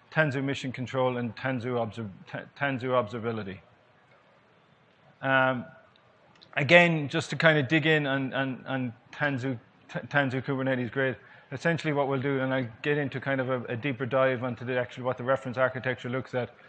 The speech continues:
but it is just using something called T K G, T-, T K G S and effectively embedding that onto your, uh, onto your V X Rail. And, you know, really what that gives you is that consistent Kubernetes A P I for your develop-, for your developers.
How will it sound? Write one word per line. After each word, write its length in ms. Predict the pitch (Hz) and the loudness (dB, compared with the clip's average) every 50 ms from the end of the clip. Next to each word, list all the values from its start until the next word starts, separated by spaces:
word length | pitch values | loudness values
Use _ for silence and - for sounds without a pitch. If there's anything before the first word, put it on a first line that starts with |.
| - - - _ _ - | -20 -20 -20 _ _ -4
but 120 | 151 143 | 0 0
it 100 | 160 151 | 2 4
is 200 | 165 165 143 - | 4 2 2 2
just 580 | - 160 147 - - - - - - - - - - - - - - - - - - - - - - - | 0 0 -2 -2 -6 -12 -16 -16 -18 -18 -18 -20 -20 -20 -20 -20 -20 -20 -18 -18 -18 -18 -18 -16 -8 -4
using 340 | 151 156 143 123 143 139 | -2 -2 -2 0 -2 -2
something 300 | 123 - 151 139 147 147 | -2 -2 -2 -2 -2 -4
called 240 | 123 - 135 135 120 | 0 2 2 0 2
T 160 | - - 151 | -2 -4 -4
K 160 | 131 - 147 135 | -2 -2 -2 -2
G, 300 | 113 135 131 131 127 - - - | -2 -2 -2 -2 -2 -4 -6 -8
T-, 140 | - 175 127 | -8 -8 -8
T 180 | - - - | -4 -4 -6
K 180 | 143 - 151 139 | -4 -2 -4 -4
G 240 | 123 - 135 131 131 | -4 -4 -2 0 2
S 340 | 135 139 127 - - - - - - - - - - - | 2 2 0 -2 -8 -16 -20 -20 -20 -20 -20 -20 -14 -8
and 100 | 131 135 | -6 -6
effectively 580 | 131 - - 160 147 - 151 120 131 131 131 | -2 2 4 4 4 2 0 -2 -2 -2 -2
embedding 420 | 127 127 120 139 135 123 127 127 120 | -2 0 2 2 2 2 2 0 0
that 300 | 123 123 120 113 - - | 2 2 0 0 -2 -4
onto 240 | 139 131 123 - 135 | -6 -6 -6 -4 -2
your, 180 | 135 123 123 - - | -2 -2 -2 -4 -6
uh, 100 | - 139 - - 131 117 | -10 -10 -8 -8 -4 -2
onto 240 | 127 135 123 117 123 | -2 -2 -2 -2 -2
your 100 | 127 110 | -4 -2
V 180 | 104 127 120 | -2 -2 -2
X 200 | 120 113 - - | -2 -2 -2 -4
Rail. 280 | 123 120 117 113 101 101 - - - - - - _ - - _ _ - | -4 -2 -2 -2 -4 -6 -8 -16 -20 -20 -20 -20 _ -20 -20 _ _ -4
And, 180 | 156 165 156 - - | -4 -4 -4 -4 -4
you 60 | 165 | 0
know, 140 | 175 175 165 | 2 2 4
really 320 | 160 165 185 196 190 190 | 4 6 6 6 6 6
what 200 | 175 170 170 165 | 8 8 6 8
that 220 | 175 170 160 - - | 8 6 4 4 2
gives 220 | 180 175 156 135 | 2 0 2 2
you 160 | 143 147 139 | 0 0 2
is 260 | 135 139 131 110 - - - - | 2 0 0 -2 -6 -12 -8 -2
that 200 | - 156 - - | 0 0 0 0
consistent 800 | - 156 123 - - - 180 147 - - - 147 131 120 - - - - _ _ _ - | -4 -6 -6 -6 -4 -4 -4 -4 -4 -6 -6 -6 -6 -6 -6 -12 -18 -20 _ _ _ -10
Kubernetes 580 | - 156 139 147 143 139 135 123 127 117 131 | -6 -4 -2 -2 0 0 0 0 -2 -2 0
A 120 | 139 131 123 | 0 0 0
P 240 | - - 127 131 | -2 -2 -2 0
I 240 | 127 127 123 120 117 | 2 2 2 2 0
for 260 | 104 - - - 131 | -4 -6 -2 -2 0
your 120 | 123 123 117 | 0 0 -2
develop-, 500 | 120 110 120 120 117 113 - - 127 123 | 0 2 4 4 4 2 -2 -8 -12 -16
for 180 | - - 139 | -10 -6 -4
your 100 | 131 127 | -2 -2
developers. 720 | 113 110 107 117 117 113 107 - 101 95 92 - - - | -2 0 2 2 2 2 0 -2 -8 -10 -10 -12 -14 -20